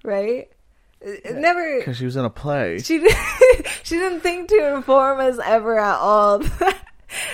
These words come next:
Speaker 1: that those were linked or that she was helping out with drama and, and the play and stuff.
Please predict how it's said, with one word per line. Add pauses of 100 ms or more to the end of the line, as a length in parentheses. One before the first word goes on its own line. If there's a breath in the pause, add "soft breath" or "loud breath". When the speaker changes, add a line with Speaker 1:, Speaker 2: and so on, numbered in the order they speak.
(140 loud breath)
Speaker 1:
that (180 loud breath)
those
were
linked
or
that
she
was
helping
out
with
drama
and,
and (540)
the
play
and
stuff.